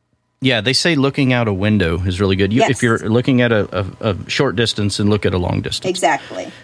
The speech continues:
Speaker 1: Uh, but other good tips are get up and walk, um, if you're not able to stand. Um, you just change your positions. You know,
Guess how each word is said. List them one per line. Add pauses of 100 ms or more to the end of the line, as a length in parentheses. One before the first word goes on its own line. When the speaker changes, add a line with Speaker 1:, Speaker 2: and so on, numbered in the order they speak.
Speaker 1:
Uh,
but
other
good
tips
are
get
up
and
walk, (220)
um,
if
you're
not
able
to
stand. (200)
Um,
you
just
change
your
positions.
You
know,